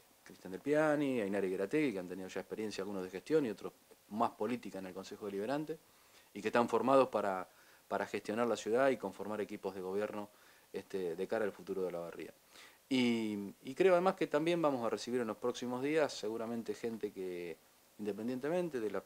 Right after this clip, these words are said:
conformación nacional y el aporte nacional, van a estar trabajando con nosotros a nivel local.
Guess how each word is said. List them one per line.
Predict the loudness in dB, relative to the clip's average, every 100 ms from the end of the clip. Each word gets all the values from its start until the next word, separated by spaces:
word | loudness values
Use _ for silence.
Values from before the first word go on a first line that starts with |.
| -10 _ -10
conformación | -8 -2 0 0 2 2 2
nacional | 2 0 0 2
y |
el | 2
aporte | 0 0 0
nacional, | -2 -2 0 2
van | 2
a | 0
estar | -2
trabajando | 0 -2 -2 -4 -4
con | -4
nosotros | -6 -8 -10 -10
a |
nivel | -10 -8
local. | -10 -12